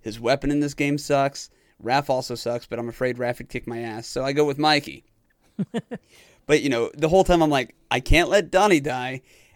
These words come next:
and I wanna hang out with Leonardo so he can just kick around. I'm not gonna use him for shit." And so I've got my two sacrificial, uh,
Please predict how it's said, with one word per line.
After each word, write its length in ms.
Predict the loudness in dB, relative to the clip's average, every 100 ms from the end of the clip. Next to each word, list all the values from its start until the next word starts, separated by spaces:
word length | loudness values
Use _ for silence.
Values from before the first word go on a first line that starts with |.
| _
and 200 | 0 4
I 80 | 4
wanna 260 | 4 4 4
hang 220 | 2 2
out 100 | 2
with 100 | 0
Leonardo 560 | -2 0 0 -2 -4 -6
so 180 | -6 -4
he 120 | -4
can 120 | -4
just 260 | -6 -10 -6
kick 220 | -6 -4
around. 240 | -6 -6
I'm 80 | -6
not 100 | -8
gonna 140 | -8 -8
use 320 | -6 -8 -8
him 160 | -8
for 100 | -8
shit." 300 | -8 -8 -10 -14 _ _ _ _ _ -12
And 200 | -4 -4
so 140 | 0 2
I've 80 | 2
got 140 | 2
my 80 | 0
two 180 | -2 0
sacrificial, 800 | 2 0 -2 -6 -6 -6 -6
uh, 280 | -8 -8 -12